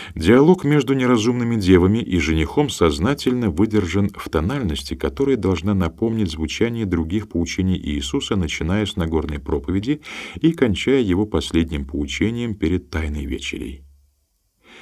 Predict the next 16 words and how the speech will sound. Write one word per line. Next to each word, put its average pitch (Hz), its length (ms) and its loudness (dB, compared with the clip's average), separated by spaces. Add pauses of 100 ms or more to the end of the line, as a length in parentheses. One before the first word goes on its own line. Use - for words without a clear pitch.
(560)
"Не 90 140 2
всякий, 104 440 0
говорящий 92 640 0
мне: 87 260 0
"Господи, 78 520 -4
Господи", - 640 -6 (180)
войдет 80 540 -2
в - 100 -18
Царство 73 420 -6
Небесное, 80 640 -2
но 85 240 0
исполняющий 92 920 0
волю 82 300 2
Отца 82 280 -4
моего 82 300 -4
Небесного. 73 720 -8